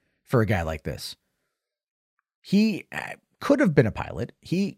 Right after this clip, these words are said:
could have done the right thing, but instead he allowed himself to be a disgusting, terrible human being. Fourteen years in prison didn't reform him. It only probably made him worse.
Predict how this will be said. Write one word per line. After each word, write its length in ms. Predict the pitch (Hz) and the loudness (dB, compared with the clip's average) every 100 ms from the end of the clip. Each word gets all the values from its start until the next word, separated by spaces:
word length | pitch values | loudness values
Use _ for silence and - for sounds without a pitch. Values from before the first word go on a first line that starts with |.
| - | 0
could 200 | - 240 | 4 4
have 100 | 214 | 4
done 160 | 139 | 4
the 100 | 107 | 4
right 240 | 92 76 - | 0 -4 -8
thing, 220 | 52 78 101 | -8 -6 0
but 120 | 143 | 4
instead 640 | 151 143 - 151 180 208 196 | 4 2 0 4 4 4 -2
he 300 | - 147 165 | -4 -2 0
allowed 340 | 127 127 135 | 2 4 4
himself 460 | 135 139 - 120 113 | 6 4 4 2 2
to 100 | - | -2
be 340 | 104 113 110 - _ _ _ _ _ _ | 2 2 0 -4 _ _ _ _ _ _
a 80 | 135 | -2
disgusting, 640 | 127 135 - 143 - 147 139 | 2 2 4 2 4 4 4
terrible 440 | - 120 110 101 | 4 2 2 2
human 300 | 101 101 82 | 0 -2 -4
being. 260 | 71 60 - _ _ _ _ _ _ _ _ | -6 -10 -14 _ _ _ _ _ _ _ _
Fourteen 600 | _ - 196 180 196 170 | _ 0 0 2 4 4
years 240 | 151 143 | 6 6
in 100 | 131 | 4
prison 320 | 117 131 113 113 | 4 2 4 2
didn't 240 | 107 90 | 2 -2
reform 400 | - - 143 143 | -6 0 4 6
him. 140 | 139 135 - | 4 2 -2
It 80 | |
only 280 | 120 143 151 | 2 4 4
probably 400 | 135 127 117 113 | 6 4 6 4
made 180 | 104 95 | 2 2
him 140 | 87 | -2
worse. 380 | 78 62 - - | -4 -6 -10 -12